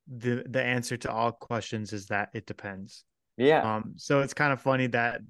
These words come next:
Speaker 1: that's my go-to
Speaker 2: All
Speaker 1: because
Speaker 2: subjective
Speaker 1: it's been
Speaker 2: questions.
Speaker 1: drilled into my head, <laughs> uh,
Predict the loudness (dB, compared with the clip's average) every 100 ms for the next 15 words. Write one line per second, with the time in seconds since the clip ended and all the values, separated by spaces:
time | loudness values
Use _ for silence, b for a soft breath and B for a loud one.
0 | -6 -2 -4 -4 -4 -2 -2 4 6 6
1 | 2 4 4 4 -2 -2 -2 -2 0 2
2 | 4 2 0 -2 -2 -4 0 0 0 0
3 | 0 -2 -2 -6 -6